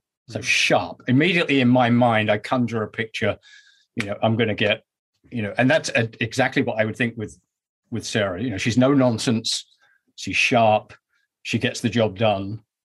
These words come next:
Speaker 1: She's, you know, she's likable, she's accurate, she's knowledgeable, all those good things, which you would want from a good real estate investor, but she's sharp. She's, she's on the button and, and she, she doesn't,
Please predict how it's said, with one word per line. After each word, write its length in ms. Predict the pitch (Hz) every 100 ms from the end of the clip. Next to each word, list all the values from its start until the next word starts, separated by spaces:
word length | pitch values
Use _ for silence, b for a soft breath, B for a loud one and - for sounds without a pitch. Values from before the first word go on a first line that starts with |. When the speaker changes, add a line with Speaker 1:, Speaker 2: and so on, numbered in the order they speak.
| _
Speaker 1:
She's, 200 | - 151
you 100 | -
know, 100 | 208
she's 180 | - 113
likable, 520 | 120 135 - 160 147
she's 440 | 139 101 95 - -
accurate, 400 | 127 123 147 139
she's 180 | - 87
knowledgeable, 520 | 123 143 135 139 135
all 340 | 135 131 117 120
those 200 | 107 -
good 160 | 107
things, 520 | - 202 107 123 127 -
which 220 | 120 -
you 40 |
would 200 | 104 107 -
want 300 | 117 117 117
from 160 | 117 104
a 20 |
good 160 | 110 95
real 140 | 147
estate 260 | 135 110 104
investor, 320 | 101 90 98
but 140 | 104
she's 180 | - 92
sharp. 500 | - - 117 82 78 -
She's, 360 | - 101 90 - B B B
she's 180 | - 104
on 180 | 123 110
the 80 | 104
button 300 | 107 - 101
and, 220 | 101 95 B B B
and 100 | 101
she, 220 | - 123 -
she 160 | -
doesn't, 320 | 143 165 143